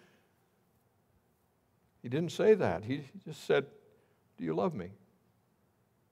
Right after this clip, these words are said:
When I began to think about that,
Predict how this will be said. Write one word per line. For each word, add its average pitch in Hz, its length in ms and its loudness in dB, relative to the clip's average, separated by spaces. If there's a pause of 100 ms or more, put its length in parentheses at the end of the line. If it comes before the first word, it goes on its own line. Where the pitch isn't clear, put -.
(3750)
When 135 120 0
I 131 40 2
began 175 280 6
to 175 80 8
think 175 240 0
about 123 300 2
that, 90 240 2